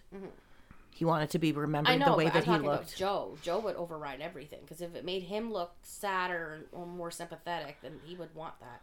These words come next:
Speaker 2: Yeah.
Speaker 1: So I guess maybe the mother had more say.
Speaker 2: Yeah.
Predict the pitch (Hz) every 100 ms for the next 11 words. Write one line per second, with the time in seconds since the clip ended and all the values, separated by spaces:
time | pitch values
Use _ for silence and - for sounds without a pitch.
0 | - 214 208 175 165 - - - - -
1 | - - - - 180 - - - 175 -
2 | - - - - - - - 185 180 170
3 | 156 151 160 147 143 - 143 147 - -
4 | - - - - - - - - 208 175